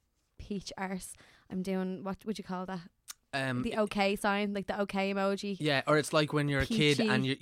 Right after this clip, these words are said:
Speaker 2: you're trying to make the, you're trying to, like, show sex, so you make a little circle
Speaker 1: Oh,
Speaker 2: with your
Speaker 1: no.
Speaker 2: fingers, and then you put, like, your finger
Speaker 1: No,
Speaker 2: through it.
Speaker 1: that's
Speaker 2: That,
Speaker 1: not what it is.
Speaker 2: that's what it looks
Speaker 1: Tom's
Speaker 2: like.
Speaker 1: lying.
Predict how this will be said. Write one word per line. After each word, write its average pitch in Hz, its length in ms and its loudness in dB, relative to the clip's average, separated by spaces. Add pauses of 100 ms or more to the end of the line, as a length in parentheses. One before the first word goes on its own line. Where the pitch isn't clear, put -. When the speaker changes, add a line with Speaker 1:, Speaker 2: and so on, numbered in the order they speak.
(100)
Speaker 2:
you're 123 60 0
trying 139 180 0
to 131 40 2
make 127 280 0
the, 117 340 0
you're 123 100 -6
trying 135 160 -2
to, 131 80 2
like, 123 160 -2
show 123 220 2
sex, 139 420 0
so - 80 0
you 131 140 4
make 127 180 0
a 135 60 0
little 131 180 0
circle - 340 4
Speaker 1:
Oh, - 40 6
Speaker 2:
with 135 80 6
your 131 100 2
Speaker 1:
no. - 60 2
Speaker 2:
fingers, 135 460 4
and 131 140 -2
then 131 120 2
you 123 80 2
put, 127 200 -4
like, 120 140 0
your - 200 -2
finger 127 240 0
Speaker 1:
No, - 40 -8
Speaker 2:
through 131 180 0
it. - 60 0
Speaker 1:
that's - 140 -6
Speaker 2:
That, 220 60 -6
Speaker 1:
not 175 120 -4
what 185 120 -6
it 185 80 -6
is. 190 280 -6
Speaker 2:
that's - 200 0
what 143 80 2
it - 80 0
looks - 160 -2
Speaker 1:
Tom's 208 140 0
Speaker 2:
like. 208 100 -8
Speaker 1:
lying. 170 320 -6